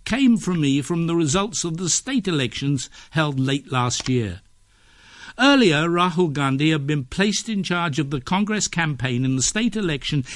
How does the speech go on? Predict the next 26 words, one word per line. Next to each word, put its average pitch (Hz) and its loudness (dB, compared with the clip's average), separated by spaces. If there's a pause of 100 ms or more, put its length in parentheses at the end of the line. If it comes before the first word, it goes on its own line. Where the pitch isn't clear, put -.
in 170 4
the 156 0
key 240 2
state - -4 (200)
and 131 0 (120)
old 185 2
Nehru 156 2
Congress 175 -2
bailiwick 131 0 (280)
of 123 -4 (100)
Uttar - -6
Pradesh. 110 -2 (580)
He 233 6
failed 131 0
to 143 2
deliver. 143 0 (200)
The 147 0
state 147 -2
election 139 -4
results 139 -2
in 127 0 (200)
December 135 0
two 151 0
thousand 123 -2
and 113 -2
thirteen 156 -2